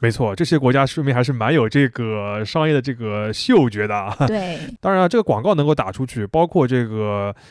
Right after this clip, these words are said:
Speaker 1: 呃，吸引外资这个模式能够实践，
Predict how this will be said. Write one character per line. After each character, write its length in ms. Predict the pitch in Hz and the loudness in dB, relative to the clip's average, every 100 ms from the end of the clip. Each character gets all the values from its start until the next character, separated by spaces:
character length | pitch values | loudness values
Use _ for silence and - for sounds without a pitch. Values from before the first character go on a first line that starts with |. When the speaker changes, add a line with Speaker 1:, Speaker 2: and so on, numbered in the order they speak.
| _ - | _ -16
Speaker 1:
呃， 180 | 104 95 | -14 -10
吸 200 | - 170 | -6 -4
引 100 | 139 | 0
外 120 | 147 | -2
资 80 | 143 | 0
这 100 | 156 | 0
个 220 | 135 120 | 2 2
模 320 | 107 98 139 | 2 2 2
式 340 | 151 - 139 104 | 2 0 0 0
能 200 | 104 127 | -4 0
够 100 | 175 | 0
实 300 | - - 120 | 0 -6 -4
践， 340 | 240 131 101 | -2 -2 -4